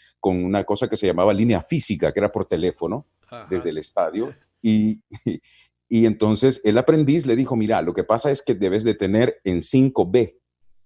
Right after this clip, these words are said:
Speaker 1: eh, el canal para que entre la señal desde el estadio".
Speaker 2: <laughs>
Speaker 1: Y solo me volvió a ver y me dijo, "El primer día te dije que no hablaras". <laughs> Entonces, en vez de decirme, "Gracias",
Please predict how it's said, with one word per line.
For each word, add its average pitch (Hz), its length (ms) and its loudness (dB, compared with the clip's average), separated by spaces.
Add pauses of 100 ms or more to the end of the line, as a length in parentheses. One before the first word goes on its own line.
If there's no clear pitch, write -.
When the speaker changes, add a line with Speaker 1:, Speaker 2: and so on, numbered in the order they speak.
(640)
Speaker 1:
eh, 76 880 -2
el 101 160 -2
canal 98 340 0
para 76 200 -2
que 87 100 -6
entre 87 220 -4
la 71 120 -4
señal 71 480 -4
desde 76 320 -4
el 76 80 -6
estadio". 95 460 0
Speaker 2:
<laughs> - 100 -14 (1040)
Speaker 1:
Y 110 60 0
solo 117 260 4
me 120 120 4
volvió 110 360 2
a 110 60 4
ver 110 460 2 (340)
y 107 140 0
me 104 120 0
dijo, 101 720 0 (300)
"El 107 100 0
primer 131 320 0
día 139 220 0
te 113 80 -2
dije 113 240 -2
que 98 120 -2
no 92 160 0
hablaras". 71 1040 -6
<laughs> - 300 -12
Entonces, 117 240 -2
en 113 40 -2
vez 131 120 2
de 143 80 6
decirme, 139 340 2
"Gracias", 95 720 2